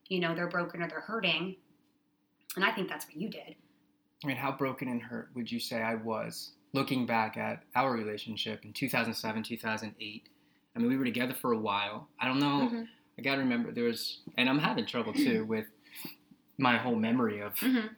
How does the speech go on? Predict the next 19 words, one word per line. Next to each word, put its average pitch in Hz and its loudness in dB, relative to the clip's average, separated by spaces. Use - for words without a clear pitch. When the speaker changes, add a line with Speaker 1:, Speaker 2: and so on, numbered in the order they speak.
Speaker 2:
everything 107 0
and 110 -4
the 110 0
way 107 2
it 104 -4
was, 110 0
but 107 -2
Speaker 1:
Yeah. 196 0
Speaker 2:
who 160 6
was 135 6
I, 107 2
for 143 2
you, 160 4
I 104 6
guess? 107 0
Like, 131 4
what 156 10
was 156 6
your 139 6